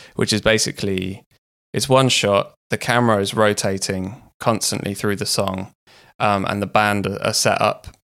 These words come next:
in a circle around it. And for me personally, there's something so captivating about that because you're just,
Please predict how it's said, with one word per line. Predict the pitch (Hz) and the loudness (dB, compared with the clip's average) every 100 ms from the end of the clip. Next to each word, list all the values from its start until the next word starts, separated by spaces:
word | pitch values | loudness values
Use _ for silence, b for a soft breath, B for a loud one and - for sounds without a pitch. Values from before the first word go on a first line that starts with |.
| _ | _
in | 113 | -4
a | 101 | 0
circle | - 107 107 101 95 | 2 2 0 -8 -6
around | 98 104 98 95 | -2 -2 -4 -8
it. | - - _ _ _ _ _ _ _ _ _ - - | -10 -14 _ _ _ _ _ _ _ _ _ -16 -4
And | 127 123 113 - _ _ - _ | 0 0 -2 -8 _ _ -20 _
for | - 120 | -4 2
me | 123 151 | 4 4
personally, | 139 135 135 107 98 | 4 4 4 0 -2
there's | 90 95 | -2 0
something | 113 92 | 0 0
so | 104 95 | -2 -2
captivating | 110 123 - 98 98 95 95 | 0 -2 0 -2 -2 -2 -6
about | - - | -4 -2
that | 95 - | -2 -4
because | 127 - 95 | -10 -8 -8
you're | 92 | -2
just, | 107 - | -2 -2